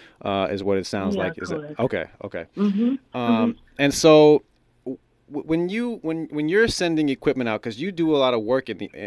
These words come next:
Speaker 1: in, in, you know, with the ocean, and,
Speaker 2: Mm-hmm.
Speaker 1: and so
Speaker 2: Mm-hmm.
Speaker 1: what, what do you,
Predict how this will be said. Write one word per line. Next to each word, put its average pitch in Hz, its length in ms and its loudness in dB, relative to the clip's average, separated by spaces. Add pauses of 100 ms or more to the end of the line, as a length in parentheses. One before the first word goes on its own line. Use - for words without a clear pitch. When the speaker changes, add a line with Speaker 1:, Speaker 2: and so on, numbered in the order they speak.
Speaker 1:
in, 107 400 -14
in, 107 320 -12
you 107 60 -12
know, 101 100 -8
with 101 180 -10
the 92 120 -10
ocean, 202 320 0
and, 247 160 -2
Speaker 2:
Mm-hmm. 262 100 -6
Speaker 1:
and 220 100 -8
so 226 280 0
Speaker 2:
Mm-hmm. 285 100 -2 (380)
Speaker 1:
what, 147 320 2
what 170 180 0
do 208 60 -4
you, 180 360 -6